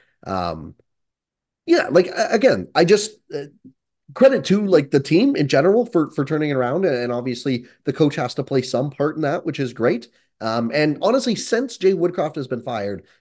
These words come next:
they have given up the third fewest, uh, shot attempts against per sixty minutes, uh, in the league, and the s-, fifth fewest, sixth fewest, uh, expected goals against per sixty at five on five as well.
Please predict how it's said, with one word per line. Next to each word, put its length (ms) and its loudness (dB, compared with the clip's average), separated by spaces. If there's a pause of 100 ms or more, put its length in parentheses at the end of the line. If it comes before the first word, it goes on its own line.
they 80 4
have 120 4
given 240 2
up 180 0
the 180 -2
third 500 0
fewest, 560 -2
uh, 280 -2
shot 240 -6
attempts 320 -8
against 400 -4 (300)
per 160 0
sixty 460 -2
minutes, 480 -6
uh, 340 -4 (120)
in 140 -2
the 100 -4
league, 400 -6
and 440 -2
the 600 -4 (840)
s-, 360 -6
fifth 320 4
fewest, 680 2 (200)
sixth 340 -2
fewest, 420 0
uh, 260 0
expected 420 -4
goals 240 -6
against 280 -14
per 100 -8
sixty 440 -10
at 140 -12
five 180 -8
on 120 -14
five 240 -10
as 140 -20
well. 240 -20